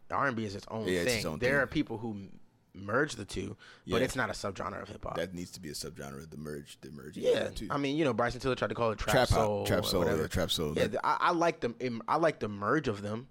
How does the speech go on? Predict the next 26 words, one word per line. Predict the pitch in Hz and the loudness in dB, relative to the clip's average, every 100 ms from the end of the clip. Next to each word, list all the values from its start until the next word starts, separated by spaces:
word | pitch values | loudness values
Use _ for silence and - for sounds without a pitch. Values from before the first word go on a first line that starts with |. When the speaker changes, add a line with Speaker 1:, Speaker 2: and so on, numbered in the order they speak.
| - | -12
Speaker 1:
and | 110 | -4
I | 110 | 0
like | 110 | 0
people | - 117 110 | -2 -4 -4
who | 107 | -2
do | 107 151 | 2 2
it, | 123 - - - _ - | 2 -2 -10 -20 _ -10
but, | 104 113 107 104 - - _ _ _ _ _ _ _ _ - - | -2 2 2 0 -4 -12 _ _ _ _ _ _ _ _ -20 -8
you | 135 | -4
know, | 110 | -2
everybody, | 80 127 117 | 0 2 2
I | 110 | 0
mean, | 113 104 | 0 0
I | 107 | 2
like, | 127 120 | 2 2
I | - 127 | 2 2
love, | 104 117 143 | 2 2 4
I | - | 4
love | 147 123 147 | 4 2 2
the | 110 | 0
artists | 101 98 | -4 -4
who | 101 | -6
do | 104 135 | -2 0
it, | 98 | 0
like | 104 | -2
Russ, | 104 110 113 110 - | 0 2 4 2 0